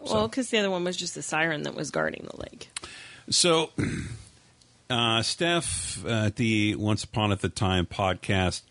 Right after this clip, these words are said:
Speaker 1: and probably more than her, gets crazy nuts that they go back and forth with the names they call each other.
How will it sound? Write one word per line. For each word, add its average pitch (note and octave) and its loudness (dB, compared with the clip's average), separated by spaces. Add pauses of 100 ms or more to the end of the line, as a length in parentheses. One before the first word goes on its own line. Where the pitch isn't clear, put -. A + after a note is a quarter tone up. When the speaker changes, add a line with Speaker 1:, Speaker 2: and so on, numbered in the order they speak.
(560)
Speaker 1:
and A2 0
probably G#2 2
more G#2 4
than F#2 4
her, F2+ 2 (800)
gets A2 0 (300)
crazy C3+ 0
nuts G2+ 0 (420)
that G#2+ 0
they A2 2
go A#2+ 0
back A#2 2
and G2+ 2
forth G#2 0
with G2 -2
the G2+ 2
names G#2 2
they F#2 2
call G2 2
each - -2
other. D#2+ -4